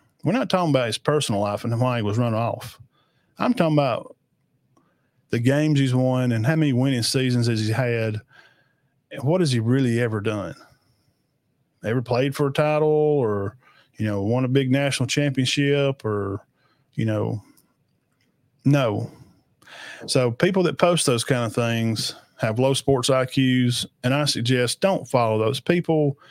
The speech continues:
Guys, come by here on Sunday night. I'm gonna tell you the truth. I ain't gonna butter it up. I'm gonna tell you how it is. I'm a fan of Alabama, but I love the game.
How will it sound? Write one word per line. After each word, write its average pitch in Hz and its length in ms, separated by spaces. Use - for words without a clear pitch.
Guys, 156 300
come 147 240
by 117 240
here 113 300
on 110 80
Sunday 117 320
night. 117 320
I'm 139 120
gonna 135 160
tell 139 160
you 135 160
the 120 80
truth. 135 500
I 127 100
ain't 123 140
gonna 120 220
butter 127 400
it 123 60
up. 127 300
I'm 120 60
gonna 117 80
tell 135 160
you 131 100
how 123 160
it 113 80
is. 117 500
I'm 147 180
a 123 60
fan 139 360
of 110 120
Alabama, 110 720
but 120 120
I 143 40
love 156 260
the 123 80
game. 110 460